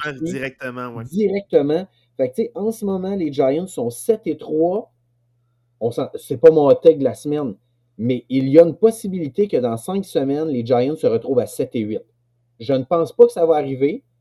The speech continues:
Speaker 1: Moi, je pense qu'ils vont finir par en gagner une. Tu sais, ils vont probablement splitter avec Washington, mais je vois pas les Giants battre les Cowboys, je vois pas les Giants battre les Eagles,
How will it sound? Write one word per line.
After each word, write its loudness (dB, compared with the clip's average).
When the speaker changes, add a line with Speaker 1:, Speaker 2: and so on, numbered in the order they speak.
Speaker 1:
Moi, 0
je -2
pense -2
qu'ils -2
vont 6
finir 0
par 0
en 0
gagner 2
une. -2
Tu -14
sais, -4
ils 2
vont 0
probablement 2
splitter -2
avec 0
Washington, -2
mais -2
je -4
vois 4
pas 4
les 0
Giants 2
battre 2
les -2
Cowboys, 2
je -14
vois 4
pas 2
les 0
Giants 4
battre 0
les 0
Eagles, 2